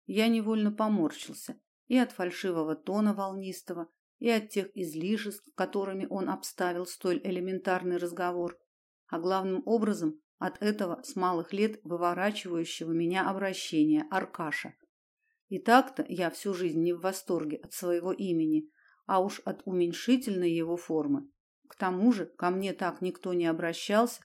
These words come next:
пожалуй, уже с институтской скамьи. «Аркадий», ровным, тем не менее, тоном поправил я. «Лучше, если просто Аркадий». «Как скажешь», с угодливостью отозвался Волнистый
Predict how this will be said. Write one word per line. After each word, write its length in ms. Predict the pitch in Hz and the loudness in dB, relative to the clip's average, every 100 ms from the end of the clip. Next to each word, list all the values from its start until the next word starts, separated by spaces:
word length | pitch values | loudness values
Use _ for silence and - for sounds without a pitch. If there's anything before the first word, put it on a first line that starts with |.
| _ | _
пожалуй, 540 | 165 165 202 226 175 - | -6 0 2 2 0 -6
уже 280 | 175 170 208 | -4 0 -2
с 100 | - | 0
институтской 760 | 185 175 175 175 196 202 - | -4 -2 -4 -2 -6 -6 -8
скамьи. 640 | 180 - 190 185 151 151 - _ _ _ _ _ - | -6 -4 -2 -2 -2 -2 -6 _ _ _ _ _ 0
«Аркадий», 720 | 233 247 175 151 139 139 - _ _ | 0 2 2 2 2 -2 -6 _ _
ровным, 560 | - 190 226 208 202 - | -4 6 6 6 2 -2
тем 240 | - 170 170 | -2 2 4
не 80 | |
менее, 420 | 170 170 170 165 156 | 4 4 4 4 2
тоном 460 | 165 196 226 214 | 2 2 2 0
поправил 540 | 180 170 156 165 180 180 | -4 -2 0 2 0 -2
я. 320 | 156 143 143 _ _ _ _ - | 0 0 -2 _ _ _ _ -4
«Лучше, 440 | 180 220 214 254 | 0 0 0 -4
если 460 | 240 170 175 175 220 | -4 -2 -2 -2 -6
просто 420 | 214 160 175 160 | -2 -4 -4 -6
Аркадий». 720 | - 190 - 151 143 131 131 _ _ _ _ _ | -4 -6 -4 -4 -4 -6 -12 _ _ _ _ _
«Как 240 | - 294 294 | 2 2 2
скажешь», 560 | - 311 302 175 - _ _ | 2 6 6 4 -4 _ _
с 120 | - | -10
угодливостью 720 | 196 202 196 170 156 156 - | -4 -2 0 2 0 -2 -8
отозвался 720 | - 160 175 165 165 156 - | -8 -6 -4 -2 0 0 -2
Волнистый 720 | 160 170 165 156 151 - - | 0 2 4 4 2 -10 -14